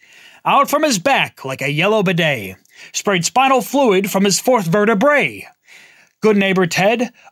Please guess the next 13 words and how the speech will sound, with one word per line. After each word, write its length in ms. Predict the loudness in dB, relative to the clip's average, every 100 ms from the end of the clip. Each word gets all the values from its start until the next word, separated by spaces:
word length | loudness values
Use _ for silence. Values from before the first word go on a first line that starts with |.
| -4
upchucked 540 | -4 -4 -2 -2 -2
a 80 | -4
great 400 | 0 -2 -2 -2
barf 400 | 0 0 -6 -16 -20 -4
when 160 | 0 2
he 200 | 2 2
saw 220 | 2 2
the 100 | 2
brain 500 | 2 2 2 0 0
in 140 | 0
Uncle 280 | 0 0 -4
Pete's 280 | -2 -4 -2
scarf. 540 | -2 -2 -4 -10 -20